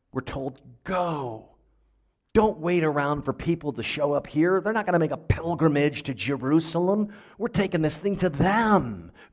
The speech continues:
Go." And, and not just the apostles. The apostles turned around and said, "Hey, we've got a commission from the Lord for all of you.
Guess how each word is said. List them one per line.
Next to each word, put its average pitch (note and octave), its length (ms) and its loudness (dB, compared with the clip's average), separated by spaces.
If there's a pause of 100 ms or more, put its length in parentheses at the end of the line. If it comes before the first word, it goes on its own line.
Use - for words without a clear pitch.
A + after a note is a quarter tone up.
Go." D#3 680 2 (1300)
And, F#3 220 4 (180)
and C#3 160 0
not D#3 300 -4
just C3 260 -6
the C3+ 120 0
apostles. C3 580 -4
The A#2 100 -8
apostles A2 640 -4 (120)
turned B2+ 220 -2
around A#2+ 260 -4
and A#2 100 -6
said, B2 240 -4 (420)
"Hey, G#3+ 680 -4
we've G#3+ 180 -6
got F#3 180 0
a F#3 40 -4
commission G3+ 440 0
from F#3+ 140 -2
the F#3+ 100 6
Lord G#3 300 4
for - 280 -2
all G#3+ 220 -2
of A3 140 0
you. B3 480 0